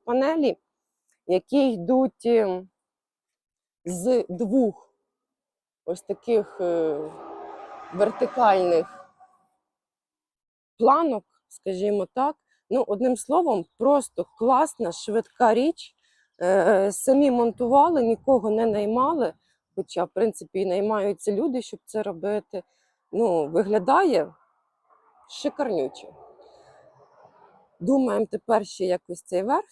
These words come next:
тут закрити, щоб воно виглядало все гармонійно, гарно. Єдине, хто буде робити, як ми, купляти, бо ми купляли спочатку сюди, на цю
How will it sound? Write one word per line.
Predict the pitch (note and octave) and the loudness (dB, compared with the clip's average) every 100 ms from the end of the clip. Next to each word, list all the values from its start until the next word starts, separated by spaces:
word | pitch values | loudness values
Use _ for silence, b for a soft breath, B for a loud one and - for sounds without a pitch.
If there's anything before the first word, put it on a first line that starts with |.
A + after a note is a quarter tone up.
| - | -10
тут | C#4 | -8
закрити, | B3 - B3+ B3+ A#3+ | -8 -6 -4 -4 -6
щоб | - F#3+ G3+ | -10 -12 -6
воно | A3 | -4
виглядало | G#3 F#3+ G3 G3 F#3+ | -4 -6 -6 -6 -6
все | F#3 - F#3 | -8 -8 -6
гармонійно, | G3 G3 G3 G3 G3 F#3 F3+ | -6 -4 -4 -2 -2 -4 -8
гарно. | F#3 G3 F#3+ F#3 | -4 -2 -2 -4
Єдине, | F#3 F#3 F3 F#4 A#4 C#4 E3+ _ _ _ _ _ - | -4 -2 2 6 6 4 -2 _ _ _ _ _ -2
хто | G#3+ | -2
буде | F#3+ F3+ G3+ | 0 0 0
робити, | F#3+ A3 A3+ G#3+ | 0 -2 -2 -2
як | G3+ - | -2 -2
ми, | C#4 F#4+ | -2 -2
купляти, | B3+ - A3 G#3+ - E3+ E3 _ _ _ - E3 | -6 -2 0 0 0 -6 -6 _ _ _ -12 -4
бо | G#3+ | 0
ми | B3+ | 0
купляли | - - E4 A3 G3+ | -2 -4 2 2 2
спочатку | - - - G#3 F3 - F3 | -4 -10 -8 -6 -8 -10 -14
сюди, | - B3 D#4+ G4+ - - _ _ _ - _ _ F3 | -8 -6 -4 -4 -6 -18 _ _ _ -20 _ _ -12
на | F3 | -10
цю | - D#4 | -4 0